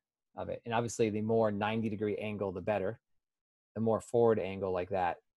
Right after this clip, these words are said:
the worse it is. Um, but it's good because these are things we can say, "Hey, if we're gonna work on this with a patient, and we're gonna try to get them to correct it, um, we can measure to see if it's gotten any better." It's good, right? Um, okay, and then the last one would be scapular depression,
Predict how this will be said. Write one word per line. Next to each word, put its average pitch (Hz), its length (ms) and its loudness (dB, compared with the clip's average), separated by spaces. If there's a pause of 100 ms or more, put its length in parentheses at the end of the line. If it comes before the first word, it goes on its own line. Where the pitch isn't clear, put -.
(100)
the 92 80 -8
worse 95 220 -4
it 92 80 -6
is. 87 340 -6 (200)
Um, 90 240 -12
but 139 80 0
it's 139 100 -2
good 185 160 4
because 120 280 0
these 117 180 0
are 120 60 -2
things 113 220 -4
we 113 100 -2
can 107 120 -8
say, 113 100 -6
"Hey, 123 140 4
if 117 120 0
we're 131 100 2
gonna 127 140 0
work 135 240 2
on 120 80 2
this 120 140 -2
with 107 100 -8
a 101 40 -6
patient, 123 400 -2 (560)
and 113 60 -8
we're 113 60 -2
gonna 113 100 -2
try 120 140 -2
to 107 140 -4
get 110 180 0
them 104 120 -4
to - 60 -10
correct - 380 -2
it, 123 160 0 (720)
um, 101 420 -6
we 117 100 -4
can 101 340 -6
measure 107 340 -2
to 92 80 -6
see 110 120 -8
if 98 80 -6
it's 92 100 -16
gotten 90 200 -6
any 92 140 -10
better." 87 300 -6 (840)
It's - 100 -20
good, - 120 -14 (1000)
right? 131 180 -8 (720)
Um, 120 300 -14
okay, 123 240 -6
and 127 80 -2
then 131 100 4
the 131 60 4
last 147 300 4
one 151 80 0
would 131 100 2
be 127 100 2
scapular 131 460 0
depression, 123 420 0